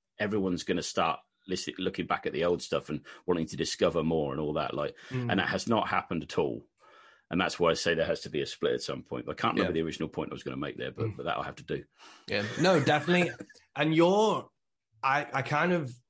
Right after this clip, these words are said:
Speaker 2: from everything I've ever seen of you online and stuff, it seems like you pretty much, like, know everyone coming out of, like, the States as well. Like, you know, Pat Reedy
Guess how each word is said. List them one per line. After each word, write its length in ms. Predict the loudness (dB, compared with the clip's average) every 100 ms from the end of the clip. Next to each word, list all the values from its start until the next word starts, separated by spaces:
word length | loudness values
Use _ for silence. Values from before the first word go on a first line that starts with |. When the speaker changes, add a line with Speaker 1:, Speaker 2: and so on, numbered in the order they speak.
| _
Speaker 2:
from 180 | -4 0
everything 320 | 0 0 0
I've 140 | 2
ever 140 | 2 0
seen 320 | -2 -2 -2
of 80 | 0
you 100 | 0
online 320 | 0 0 -2
and 80 | -2
stuff, 160 | -2 -4
it 80 | -6
seems 320 | -2 0 2
like 100 | 2
you 140 | 0
pretty 240 | 0 -2 0
much, 240 | 0 0
like, 200 | -2 -2
know 380 | -2 -2 -2 -2
everyone 600 | -4 -6 -4 -4 -4 -6 -8
coming 240 | -4 -2
out 160 | -2 -2
of, 60 | -4
like, 160 | -6
the 100 | -8
States 340 | -4 -2 -2 -2
as 80 |
well. 160 | 0 0
Like, 180 | -2 -4
you 100 | -4
know, 120 | -4
Pat 320 | -2 -2 -2
Reedy 460 | -4 -4 -4 -6